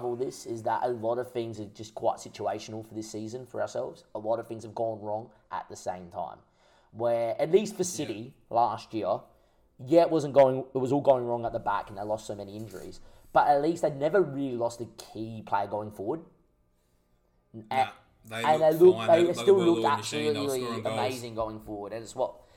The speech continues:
Speaker 1: it's not what saved them, 'cause that's very disingenuous to City. They're unreal. You know, they're one of the best teams in Europe. I actually hope they win the Champions League this year. I think it's good for Pep.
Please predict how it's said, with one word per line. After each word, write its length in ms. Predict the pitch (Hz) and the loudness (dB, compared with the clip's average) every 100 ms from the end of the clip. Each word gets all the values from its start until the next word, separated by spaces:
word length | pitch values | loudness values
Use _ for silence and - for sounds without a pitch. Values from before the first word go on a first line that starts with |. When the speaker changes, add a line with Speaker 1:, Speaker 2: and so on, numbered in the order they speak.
| - | -6
Speaker 1:
it's 120 | 185 | 2
not 120 | 226 185 | 4 6
what 180 | 160 | 2
saved 340 | - 127 113 92 | 0 -2 -2 -8
them, 140 | 98 | -14
'cause 100 | 107 | -8
that's 160 | 117 - | -6 -2
very 260 | 117 117 110 | 0 0 -6
disingenuous 560 | 110 107 95 104 92 | -10 -14 -12 -12 -14
to 60 | 90 | -16
City. 280 | - 101 92 | -14 -14 -2
They're 180 | 120 139 | 4 4
unreal. 420 | 110 104 95 80 _ _ _ - | 4 -2 -12 -16 _ _ _ -10
You 140 | 117 | -6
know, 140 | 113 120 | -2 2
they're 160 | 151 | 2
one 120 | 139 | 2
of 60 | 127 | -2
the 60 | 113 | -4
best 200 | 113 - | -6 -8
teams 200 | 104 95 | -14 -12
in 100 | 101 | -8
Europe. 320 | 113 110 107 | -4 -4 2
I 180 | 131 143 | 2 4
actually 220 | 120 127 | 0 -4
hope 180 | 135 117 | -2 -4
they 100 | 95 | -6
win 160 | 113 117 | -10 -10
the 80 | |
Champions 400 | 104 120 113 113 110 | -8 -8 -8 -10 -10
League 140 | 104 | -10
this 200 | 107 - | -12 -6
year. 180 | 113 120 | -6 -6
I 40 | |
think 160 | - 98 | -8 -16
it's 120 | - | -16
good 180 | 104 92 | -16 -18
for 100 | - | -10
Pep. 340 | 107 - - | -6 -6 -8